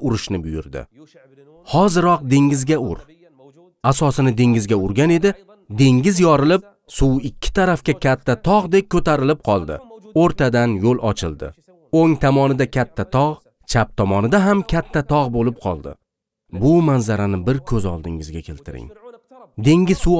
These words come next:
ochilib qolsa, uning ostida nima bo'ladi? Tabiiyki, loy bo'ladi. Lekin bu qup-quruq yer edi. Yurish uchun juda qulay edi. Robbil Olaminning mo'jizasiga qarang.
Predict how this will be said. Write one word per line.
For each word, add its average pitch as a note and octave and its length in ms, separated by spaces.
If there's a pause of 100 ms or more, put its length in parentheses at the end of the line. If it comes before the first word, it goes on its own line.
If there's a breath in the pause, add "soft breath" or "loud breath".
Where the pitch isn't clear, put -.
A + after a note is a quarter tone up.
ochilib D#3 320
qolsa, B2 220
uning B2+ 320
ostida F2 260
nima A2 240
bo'ladi? F3+ 260 (280)
Tabiiyki, F#3+ 460 (100)
loy G#3 180 (100)
bo'ladi. D#2+ 300 (680)
Lekin B2 300 (100)
bu G#2 100 (180)
qup-quruq D3+ 500 (140)
yer F#2+ 120
edi. D2 260 (560)
Yurish F2 340
uchun G3 280
juda D3 320
qulay F2+ 320
edi. - 140 (580)
Robbil C#3 360
Olaminning B2 800
mo'jizasiga F2+ 680
qarang. D2 240